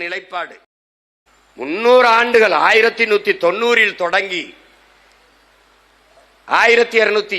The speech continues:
எழுபது வரை தொடர்ச்சியாக அவர்களுடைய பரம்பரையினர் ஆண்டிருக்கிறார்கள். அது கோன் என்றால் அரசனை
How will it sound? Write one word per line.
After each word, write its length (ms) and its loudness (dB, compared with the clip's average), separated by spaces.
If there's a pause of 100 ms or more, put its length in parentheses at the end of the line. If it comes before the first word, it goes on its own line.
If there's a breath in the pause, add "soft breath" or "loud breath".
(140)
எழுபது 460 2
வரை 300 2 (300)
தொடர்ச்சியாக 760 0
அவர்களுடைய 500 -2
பரம்பரையினர் 680 -2 (300 loud breath)
ஆண்டிருக்கிறார்கள். 760 -6 (720 soft breath)
அது 240 0
கோன் 380 4
என்றால் 440 2 (160)
அரசனை 500 0